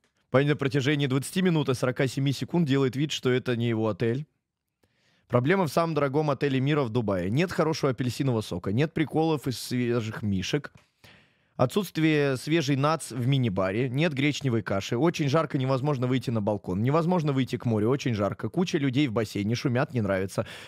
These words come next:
Рестораны все хуйня, одежда хуже, чем в Виннице, плюсы вкусная морковка,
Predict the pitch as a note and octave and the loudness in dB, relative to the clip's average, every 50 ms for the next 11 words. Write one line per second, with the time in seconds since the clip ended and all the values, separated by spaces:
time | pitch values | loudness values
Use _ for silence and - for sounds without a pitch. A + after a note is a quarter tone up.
0 | - - C3+ D3+ D3 - E3 D#3+ F#3 A3 A3 G3+ E3 - - - F3 G3 G3 - | -2 0 2 2 2 2 2 2 2 2 2 0 -2 -4 -2 0 0 0 0 0
1 | D3+ B2+ A#2 A2+ A2 A2 A#2+ A#2+ - - - - - B2+ C#3 B2+ E3 A3 G#3+ D#3 | 0 0 0 0 0 0 0 -2 -4 -12 -8 -2 0 0 2 2 2 0 0 0
2 | - - - D#3 D#3 A#2+ B2+ A#2 - C#3 A#2+ A2+ G#2 G2 G2 F#2+ G2+ A2 G#2+ G#2+ | -2 -2 -2 -2 -2 0 -2 -2 0 0 0 0 -2 -2 -4 -2 0 0 2 2
3 | A2 A#2 C#3 C3+ - - F3 E3 - - - - _ - D#3 F3+ F3+ C3+ - B2+ | 2 2 0 0 0 0 0 0 -2 -4 -12 -8 _ 0 2 2 2 2 2 -2
4 | A2 - - F#3 E3 A#2 D3 B2+ A#2+ B2+ C#3 D3 - - A#3 A#3+ - - A#3 G#3 | -2 -2 0 -2 0 2 2 2 2 2 2 0 2 2 2 0 2 2 0 0